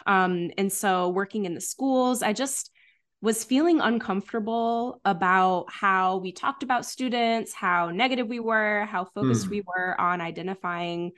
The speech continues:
Speaker 1: deficits. And I d-, I didn't like it, and I couldn't name what that was. And then I read an article. I wish I could shout out the article. I'll, I'll get it to you later, but it
Speaker 2: <laughs>
Speaker 1: named deficit thinking, um, and I was like, "Wow, this is a really interesting concept." And so,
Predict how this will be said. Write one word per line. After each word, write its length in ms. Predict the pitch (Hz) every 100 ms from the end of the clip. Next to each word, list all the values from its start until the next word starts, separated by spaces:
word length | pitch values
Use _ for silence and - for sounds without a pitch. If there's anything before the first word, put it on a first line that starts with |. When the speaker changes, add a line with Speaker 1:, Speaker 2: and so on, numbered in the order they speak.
| _ -
Speaker 1:
deficits. 800 | 190 165 220 - 294 302 - - - _
And 100 | -
I 80 | 233
d-, 100 | 226 226
I 120 | 233
didn't 240 | 285 320
like 260 | 202 240 240
it, 100 | 160
and 80 | 202
I 60 |
couldn't 340 | 202 202 254 202
name 280 | 190 208 190
what 160 | 185
that 200 | 170 -
was. 540 | 170 160 190 247 - -
And 220 | 202 196
then 320 | 208 202 202 -
I 240 | 185 180
read 240 | 190 190 180
an 100 | -
article. 720 | 190 262 262 262 262 262 254 _ _ -
I 60 | 196
wish 220 | 220 220
I 80 | 233
could 280 | 240 185 - -
shout 280 | - 220 208
out 140 | 196
the 60 | -
article. 420 | 180 175 175 170
I'll, 380 | 180 190 190 185
I'll 100 | 196
get 160 | 190 190
it 80 | 208
to 120 | -
you 40 | 190
later, 240 | 175 175
but 320 | 190 202 190
it 200 | 220 214 - 127
Speaker 2:
<laughs> 260 | 120 117
Speaker 1:
named 480 | 214 233 302 277 226
deficit 380 | 190 208 - -
thinking, 440 | 370 381 - 220 - -
um, 360 | 220 208 196 190
and 360 | 214 208 196 196
I 60 | 185
was 180 | 196
like, 160 | 151 170
"Wow, 420 | 180 262 269 208
this 160 | 185 196
is 100 | 185
a 60 | 175
really 240 | 175 185
interesting 440 | 175 190 202 202
concept." 680 | 208 285 285 - 262 254 -
And 120 | 208
so, 500 | 208 202 180 180 190